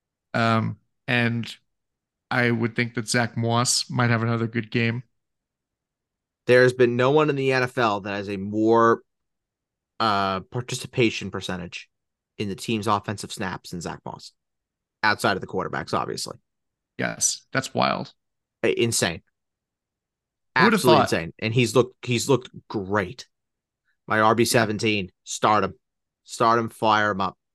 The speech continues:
Speaker 1: And then, uh, Michael Pittman?
Speaker 2: Yeah, start him.
Speaker 1: Anybody else?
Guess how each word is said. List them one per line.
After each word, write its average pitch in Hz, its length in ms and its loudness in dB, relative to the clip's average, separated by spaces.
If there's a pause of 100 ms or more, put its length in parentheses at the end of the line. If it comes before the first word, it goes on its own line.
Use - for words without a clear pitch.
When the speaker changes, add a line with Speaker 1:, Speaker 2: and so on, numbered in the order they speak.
(1800)
Speaker 1:
And 131 120 -4
then, 123 440 2 (100)
uh, 123 200 2
Michael 127 260 -2
Pittman? 156 400 -4 (880)
Speaker 2:
Yeah, 185 160 2 (260)
start 180 240 4
him. 139 140 -4 (1500)
Speaker 1:
Anybody 127 280 0
else? - 380 -2